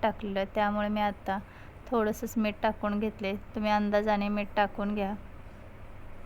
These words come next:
आणि परत एकदा व्यवस्थित हे मिक्स करून घेतले.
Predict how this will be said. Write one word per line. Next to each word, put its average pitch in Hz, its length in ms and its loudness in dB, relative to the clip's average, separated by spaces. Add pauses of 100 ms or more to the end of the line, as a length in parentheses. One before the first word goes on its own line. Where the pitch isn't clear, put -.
(260)
आणि 208 140 0
परत 214 400 0
एकदा 214 240 4
व्यवस्थित 208 500 0
हे 202 140 2 (200)
मिक्स 214 340 -2
करून 208 360 2
घेतले. 208 380 0